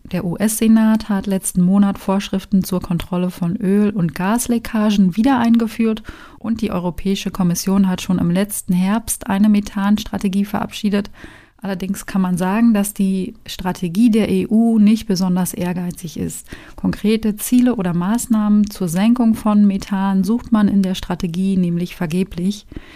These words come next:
Es gibt zwar ein paar freiwillige Maßnahmen für die Landwirtschaft und ein paar verbindliche Vorgaben für den Energiesektor,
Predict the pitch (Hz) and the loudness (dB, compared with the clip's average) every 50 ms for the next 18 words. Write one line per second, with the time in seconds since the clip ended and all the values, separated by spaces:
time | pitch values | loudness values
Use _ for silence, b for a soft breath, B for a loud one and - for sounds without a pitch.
0 | B B B B 214 - - - 247 247 - - - - - 226 214 196 202 190 | B B B B -10 -10 -6 -4 -6 -6 -6 -10 -6 -2 0 0 0 0 0 0
1 | 185 175 - 185 180 175 175 170 165 - - - 180 185 190 185 196 180 190 170 | 0 0 -2 -2 -4 -2 -4 -4 -6 -10 -6 -2 -2 0 0 0 0 0 0 0
2 | 180 175 175 180 196 214 214 214 226 208 202 196 196 - 175 156 170 165 180 214 | 0 0 0 2 0 0 0 0 0 2 2 0 0 -2 -4 -4 -2 0 2 2
3 | 240 247 247 233 220 - - 226 214 208 214 220 214 - 190 175 - - 180 170 | 2 2 0 -4 -4 -4 -4 -4 -2 -2 -2 -4 -4 -4 -4 -4 -2 -2 -4 -4
4 | - - 175 160 - 185 160 151 190 208 208 202 190 - - 180 165 - - - | -4 -4 -6 -6 -4 -4 0 2 2 2 4 2 -2 -2 -2 -4 -6 -6 -4 -4
5 | 190 196 190 196 185 180 185 180 - - 170 185 180 165 - - 180 170 165 151 | -2 -2 0 -2 0 0 -2 -2 -2 -2 -2 0 0 0 0 0 0 0 0 0
6 | 180 220 233 196 185 175 - - - 220 226 233 | 2 2 0 0 -2 -6 -8 -6 -6 -4 -4 -4